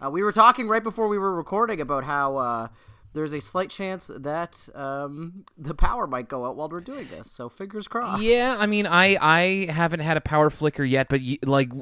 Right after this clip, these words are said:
Speaker 2: I'm certainly not immune. Actually, the, um,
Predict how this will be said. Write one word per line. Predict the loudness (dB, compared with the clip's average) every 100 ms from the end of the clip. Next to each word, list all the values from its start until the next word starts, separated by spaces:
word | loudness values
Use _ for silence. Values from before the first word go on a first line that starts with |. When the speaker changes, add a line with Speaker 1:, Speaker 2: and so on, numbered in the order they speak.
| 0
Speaker 2:
I'm | 2
certainly | 2 2 4 4
not | 4 4
immune. | 4 6 6 4 -6 -18 2
Actually, | 2 4 2 2 0
the, | -2 2 4 4 2
um, | 2 4 4 0 -2